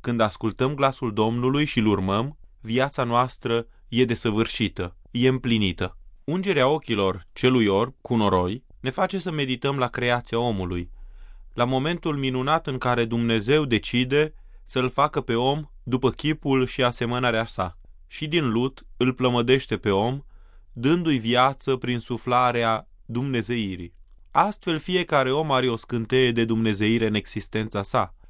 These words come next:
Toți oamenii trăiesc datorită darului neprețuit al vieții, pe care îl poartă ca și o comoară de mare preț, încredințată de bunătatea nesfârșită a Domnului.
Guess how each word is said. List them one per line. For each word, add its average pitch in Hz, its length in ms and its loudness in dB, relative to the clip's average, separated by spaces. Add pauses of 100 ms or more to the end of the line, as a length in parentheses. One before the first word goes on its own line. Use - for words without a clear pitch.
(140)
Toți 170 260 0
oamenii 156 420 0
trăiesc 127 440 0
datorită 117 560 -2
darului 113 460 2
neprețuit 113 600 -2
al 104 140 2
vieții, 110 540 0 (240)
pe 123 100 -6
care 131 240 0
îl 123 100 -2
poartă 139 480 -2
ca 156 160 -2
și - 140 -6
o 135 100 0
comoară 131 480 2
de 113 120 -2
mare 110 300 0
preț, 107 400 -2 (560)
încredințată 135 800 0
de 117 100 -2
bunătatea 113 640 -2
nesfârșită 113 1000 -2
a 110 120 2
Domnului. 90 640 -4